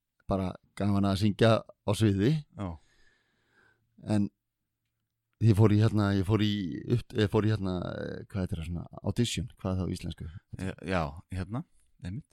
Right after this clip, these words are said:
Speaker 1: Já, akkurat.
Speaker 2: Það er bara alltaf þegar maður er spurður svona,
Speaker 1: Já.
Speaker 2: þá, hérna, prufa bara.
Speaker 1: Já,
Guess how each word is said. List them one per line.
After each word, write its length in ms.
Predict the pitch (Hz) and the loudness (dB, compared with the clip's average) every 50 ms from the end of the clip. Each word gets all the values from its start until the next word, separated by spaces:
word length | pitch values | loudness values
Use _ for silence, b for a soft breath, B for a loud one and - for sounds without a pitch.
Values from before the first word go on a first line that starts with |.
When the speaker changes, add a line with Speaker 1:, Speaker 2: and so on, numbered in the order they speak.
| _ _ _ _ - | _ _ _ _ -6
Speaker 1:
Já, 60 | - 95 | -4 -2
akkurat. 360 | 110 127 123 - 107 123 - | 0 0 0 0 0 -2 -2
Speaker 2:
Það 220 | - - 90 90 104 | -6 -8 -6 -4 -2
er 60 | 110 | 0
bara 160 | 107 117 160 | 0 0 0
alltaf 180 | 170 - 175 165 | 0 0 0 0
þegar 100 | 170 165 | 0 0
maður 140 | 165 170 | -2 -4
er 60 | - - | -4 2
spurður 340 | - 185 196 196 170 139 | 6 6 6 6 6 2
svona, 180 | 117 131 110 92 | 2 2 2 4
Speaker 1:
Já. 120 | 110 110 107 | 4 6 6
Speaker 2:
þá, 460 | 135 151 147 - - - - - 135 | 4 4 2 0 -6 -10 -6 -4 -2
hérna, 300 | 147 147 147 143 135 127 117 95 - 80 101 - | -2 -2 -2 0 0 0 0 0 -4 -6 -8 -4
prufa 420 | - 127 131 139 139 110 101 92 | -2 0 2 2 2 0 0 -2
bara. 240 | - - 76 101 151 269 - | -2 0 -2 -2 -2 -4 -4
Speaker 1:
Já, 160 | - - 110 | -2 2 4